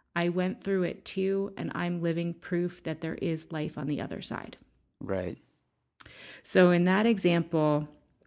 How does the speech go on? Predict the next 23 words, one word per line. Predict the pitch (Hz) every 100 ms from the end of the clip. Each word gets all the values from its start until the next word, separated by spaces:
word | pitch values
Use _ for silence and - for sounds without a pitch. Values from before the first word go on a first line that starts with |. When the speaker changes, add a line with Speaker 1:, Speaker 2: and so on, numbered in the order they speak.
| _ _ _ -
Speaker 1:
I'm | 185
centering | - 160 175 202 190
the | 185
client, | 175 151 147 151 - - - _ _ _ -
I'm | 175 160
validating, | 160 156 170 143 139 143 156 190 - _ _ _ -
I'm | 165 160
keeping | - 185 185 175
that | 170 -
client | 180 165 160 -
on | 160 160
task | - 202 151 185 - 190
with | 185
everything | 156 180 180 170
that | 160
they | - 160
have | 165 165
to | 190
do, | - 196 165 151 165 - - - _
and | 175 170
I'm | 165 165
not | 175 226 262 160 - - _ _ _
sharing | - - - 185 262 269 226 165 143 143 170 180